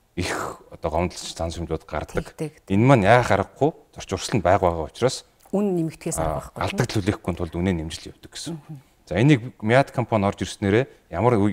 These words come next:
Speaker 1: эерэг өрнөлөө гарах вэ гэхээр
Speaker 2: Мгм.
Speaker 1: бид хямдхан үнээр, а, нисээд эхэлнэ.
Speaker 2: Мгм.
Speaker 1: За, мэдээж дөнгөж нислэгийн ихэнх үед бол суудалд өгүүлэлт маш бага байх.
Speaker 2: Мгм.
Speaker 1: А, эргээд ард иргэд маань аялал жуулч, дотоодын болон гадны аялал жуулчд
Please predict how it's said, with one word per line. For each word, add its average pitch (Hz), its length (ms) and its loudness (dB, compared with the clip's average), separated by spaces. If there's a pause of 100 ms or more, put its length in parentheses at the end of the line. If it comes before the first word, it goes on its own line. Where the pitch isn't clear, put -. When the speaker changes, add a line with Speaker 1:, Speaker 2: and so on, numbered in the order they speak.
Speaker 1:
эерэг 110 240 6
өрнөлөө 90 400 2
гарах 73 160 -12
вэ 80 160 -4
гэхээр - 240 -6 (160)
Speaker 2:
Мгм. 185 320 -8
Speaker 1:
бид 143 160 8
хямдхан - 400 4
үнээр, 117 240 4 (840)
а, 82 560 -4 (100)
нисээд - 260 -4
эхэлнэ. - 300 -16 (180)
Speaker 2:
Мгм. 180 220 -10
Speaker 1:
За, 117 120 0
мэдээж 110 340 0 (380)
дөнгөж 110 220 -4
нислэгийн 104 400 -2
ихэнх 107 240 0
үед 92 300 -2
бол 82 240 -8 (260)
суудалд - 320 -4
өгүүлэлт 80 260 -12
маш - 140 -16
бага 78 220 -6
байх. - 260 -20 (160)
Speaker 2:
Мгм. 196 240 -12
Speaker 1:
А, 82 140 -2
эргээд 131 360 4
ард 117 240 2
иргэд 113 280 -4
маань 104 260 2
аялал 113 240 -2
жуулч, - 320 -6
дотоодын - 480 -4
болон 98 240 -2
гадны 85 320 -6
аялал 92 220 -2
жуулчд 95 340 -6